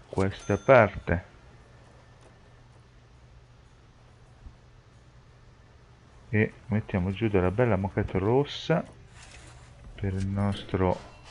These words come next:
ehm, avvocato, e andiamo anche a sistemare per quanto riguarda l'avvocato,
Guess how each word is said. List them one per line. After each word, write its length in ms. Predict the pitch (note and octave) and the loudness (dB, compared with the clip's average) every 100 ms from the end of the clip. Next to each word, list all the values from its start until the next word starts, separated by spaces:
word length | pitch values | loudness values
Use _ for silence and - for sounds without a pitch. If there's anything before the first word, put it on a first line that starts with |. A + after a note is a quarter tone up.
| - - - - - - - - - | -20 -20 -20 -20 -20 -20 -20 -20 -4
ehm, 840 | F2+ F2+ - - - - - - - - - | 0 2 0 -2 -4 -6 -8 -8 -10 -12 -8
avvocato, 880 | F2+ F2+ F2+ - C#3+ F#3 F#3 G#3 A3+ - - - - - - - - - - - - | -4 -4 -4 2 4 4 4 0 0 -6 -20 -20 -20 -20 -20 -20 -20 -20 -20 -20 -4
e 140 | A#2 | 0
andiamo 680 | C#3 C3 C3+ C3+ F#2+ F#2+ A2 | 2 2 4 4 4 2 2
anche 540 | B2+ A#2 G2+ G2+ B2+ | 2 2 0 0 4
a 100 | B2 | 4
sistemare 840 | G#2 - G2 - A2+ A#2 G2 F2 F2 | 4 -4 -8 -4 0 2 2 2 -2
per 180 | - - | -4 -4
quanto 300 | G#2+ G2+ G2+ | -4 -2 -4
riguarda 420 | G2 A2+ G2+ F#2+ | 0 0 0 0
l'avvocato, 880 | F#2 F#2+ G#2+ - - - - D3 | -2 -2 -4 -2 -2 -4 -2 -2